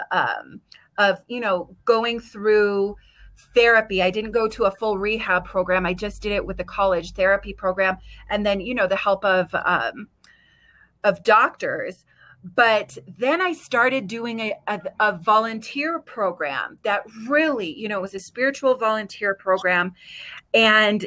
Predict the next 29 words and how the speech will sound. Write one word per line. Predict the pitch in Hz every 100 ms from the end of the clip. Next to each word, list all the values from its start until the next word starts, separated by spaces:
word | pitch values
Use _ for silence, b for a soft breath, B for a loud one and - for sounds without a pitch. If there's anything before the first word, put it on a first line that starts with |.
| -
it | 233 -
was | 247 226
really | 233 285 294 -
opening | 226 226 247 247
up | 208 -
to | -
a | 214
new | 208 202
life. | 185 240 247 -
So | 240 226
I | 208
suppose | - - - 277 294
the | - 233
way | 220 214 208 208 B B B
that | 180 214 185 160 175
that | 214 302 233 -
particular | - 170 - 190 190 180 -
<laughs> |
epic | 156 226 226
failure, | - - 226 214 233 294 B B B
not | - 233 214 -
the |
last, | 214 220 269 480 - _
not | 233 214 -
the | -
first | 247 240 233
nor | 233 220
the | 226
last, | 226 240 392 466 -